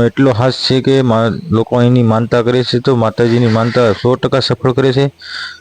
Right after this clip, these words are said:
મિત્રો, જો તમે મેલડીમાના ભગત હો, મેલડી છોરું હો, તો મિત્રો, આ વીડિયોને પૂરો જોજો અને ચેનલને જરૂરથી સબસ્ક્રાઇબ કરજો મિત્રો, કેમ કે હું આ જે વીડિયો બનાવી રહ્યો છું, હું તમને આ બધું બતાવીશ કે આનો વીડિયો છે.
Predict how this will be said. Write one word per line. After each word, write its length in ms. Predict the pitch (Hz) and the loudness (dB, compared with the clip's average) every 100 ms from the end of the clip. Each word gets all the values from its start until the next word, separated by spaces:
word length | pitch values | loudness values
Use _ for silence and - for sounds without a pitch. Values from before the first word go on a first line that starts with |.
| - | -4
મિત્રો, 280 | 101 110 | 0 2
જો 100 | 104 110 | 2 2
તમે 260 | 113 117 113 113 107 107 - _ - | 2 2 4 4 2 0 -6 _ -4
મેલડીમાના 680 | 110 110 120 117 117 120 117 - - 104 | 0 2 2 2 2 2 2 0 -4 -4
ભગત 280 | 110 120 120 | -2 0 2
હો, 180 | 120 113 | 2 2
મેલડી 320 | 110 113 107 | 2 2 2
છોરું 280 | 117 117 117 | 0 2 2
હો, 180 | 120 | 2
તો 100 | 120 120 | 2 0
મિત્રો, 200 | 117 120 | 0 2
આ 120 | 117 110 | 2 2
વીડિયોને 300 | 113 117 110 | 2 0 0
પૂરો 200 | 127 127 | 0 2
જોજો 260 | 123 127 143 | 2 2 2
અને 120 | 135 | 2
ચેનલને 260 | 127 123 123 | 0 2 2
જરૂરથી 320 | 127 139 139 | 2 2 0
સબસ્ક્રાઇબ 420 | 135 139 - 147 143 | -2 -2 0 0 2
કરજો 280 | 147 147 | 0 0
મિત્રો, 240 | 147 143 151 135 - - - - - | 0 2 0 -2 -12 -20 -20 -20 -6
કેમ 160 | 135 135 | 0 2
કે 120 | 139 | 2
હું 160 | 127 131 131 | 4 4 4
આ 220 | 120 123 120 | 4 2 2
જે 180 | 127 | 2
વીડિયો 280 | 123 123 127 | 4 4 2
બનાવી 300 | 127 123 123 | 2 2 2
રહ્યો 160 | 123 127 | 2 2
છું, 220 | - 127 | 4 2
હું 140 | 120 | 2
તમને 240 | 117 123 120 | 0 0 2
આ 120 | 110 | 0
બધું 320 | 117 113 127 | 0 0 2
બતાવીશ 420 | 123 - 131 131 - | 2 2 2 2 0
કે 60 | |
આનો 160 | 127 127 | 0 2
વીડિયો 280 | 123 123 127 | 2 2 2
છે. 140 | 123 | 2